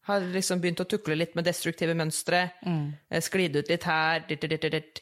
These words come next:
Speaker 1: ikke passa på meg selv godt nok. Da
Speaker 2: Mm.
Speaker 1: føler jeg meg kjempefæl.
Speaker 2: Ja.
Speaker 1: Det er veldig sånn jeg kan kjenne mye på. Mens andre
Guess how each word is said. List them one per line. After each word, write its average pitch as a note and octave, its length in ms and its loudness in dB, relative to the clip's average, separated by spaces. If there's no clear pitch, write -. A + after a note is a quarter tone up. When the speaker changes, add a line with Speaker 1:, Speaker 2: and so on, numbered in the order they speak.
Speaker 1:
ikke - 420 -6
passa D3 300 -2
på C3+ 140 -4
meg C#3+ 120 -2
selv C#3+ 200 0
godt - 200 -4
nok. - 240 -6
Da D#3 100 -4
Speaker 2:
Mm. C#3 60 -4
Speaker 1:
føler - 260 -8
jeg - 160 -10
meg - 80 -8
kjempefæl. - 580 -8
Speaker 2:
Ja. F3+ 120 -2
Speaker 1:
Det G#3 100 2
er B3+ 60 4
veldig D3+ 260 0
sånn C#3+ 220 -2
jeg C3 180 -2
kan - 120 -6
kjenne C3+ 240 -4
mye C3 120 -2
på. - 180 -4
Mens E3+ 280 0
andre F#3+ 460 0